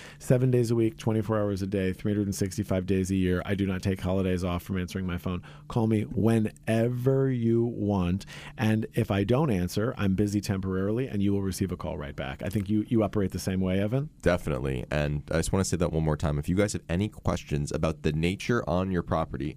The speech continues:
Speaker 2: any questions about your trees, your grass, what the outside of your house could look like, how to improve the curb appeal,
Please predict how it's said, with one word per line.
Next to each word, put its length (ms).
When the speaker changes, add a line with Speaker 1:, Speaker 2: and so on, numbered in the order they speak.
Speaker 2:
any 280
questions 580
about 300
your 120
trees, 640
your 140
grass, 640
what 380
the 140
outside 260
of 80
your 80
house 220
could 260
look 180
like, 140
how 140
to 80
improve 340
the 60
curb 340
appeal, 420